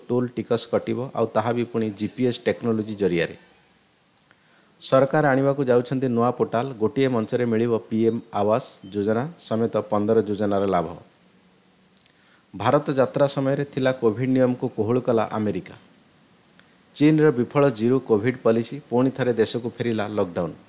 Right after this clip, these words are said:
ଚାଇନା। ଯୁଦ୍ଧ, ରୁଷ ୟୁକ୍ରେନ ଯୁଦ୍ଧ ମଧ୍ୟରେ ଭାରତ ଆସିପାରନ୍ତି ରୁଷ ବୈଦେଶିକ ମନ୍ତ୍ରୀ।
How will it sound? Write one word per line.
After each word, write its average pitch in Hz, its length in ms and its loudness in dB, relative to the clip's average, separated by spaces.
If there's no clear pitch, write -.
ଚାଇନା। 95 280 0
ଯୁଦ୍ଧ, 123 320 0
ରୁଷ 143 280 4
ୟୁକ୍ରେନ 143 380 2
ଯୁଦ୍ଧ 117 220 -2
ମଧ୍ୟରେ 127 380 2
ଭାରତ 113 400 0
ଆସିପାରନ୍ତି 120 580 0
ରୁଷ 120 260 -2
ବୈଦେଶିକ 113 480 0
ମନ୍ତ୍ରୀ। 117 400 -4